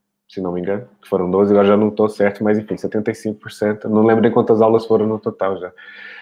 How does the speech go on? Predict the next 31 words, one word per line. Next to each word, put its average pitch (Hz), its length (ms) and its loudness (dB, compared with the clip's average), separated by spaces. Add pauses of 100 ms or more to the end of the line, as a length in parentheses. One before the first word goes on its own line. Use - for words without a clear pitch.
(180)
mas 104 300 2
setenta 120 320 2
e - 20 -6
cinco 120 220 -2
por 123 100 0
cento 139 580 4
equivale 120 600 4
à, 104 480 2
à 95 40 -8
certificação, 101 840 -10 (220)
à 104 80 -8
presença 120 600 0
mínima 117 340 0
para 104 200 -2
a - 20 -4
certificação. - 680 -16 (580)
E 104 40 -8
os 101 60 -12
certificados 113 560 -2
deverão 113 360 2
ser 113 140 0
emitidos 110 440 -2
num 113 120 -2
prazo 107 520 0
de 107 200 -4
trinta 135 420 0
a 113 40 0
quarenta 110 320 -2
e 104 40 -6
cinco 104 320 -10
dias, 135 680 0